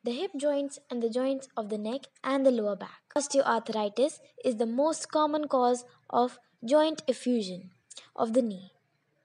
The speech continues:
The development of osteoarthritis knee is correlated to age, heredity, female gender, with a history of previous joint injury, or with obesity.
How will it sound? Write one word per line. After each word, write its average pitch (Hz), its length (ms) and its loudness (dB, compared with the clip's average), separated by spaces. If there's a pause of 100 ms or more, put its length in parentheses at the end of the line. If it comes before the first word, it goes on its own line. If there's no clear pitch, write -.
The 247 100 4
development 392 720 4
of 294 260 0
osteoarthritis 247 1300 0
knee 226 320 -4 (320)
is 233 160 -6
correlated 269 720 2
to 220 300 -4
age, 220 340 -4 (220)
heredity, 254 580 -2 (300)
female 311 500 2
gender, 233 480 0 (300)
with 240 160 -2
a 233 60 -6
history 311 680 -4 (100)
of 240 240 -2 (100)
previous 277 520 2
joint 233 300 -2
injury, 208 520 -4 (160)
or 269 200 2
with 196 220 -10
obesity. 226 640 -4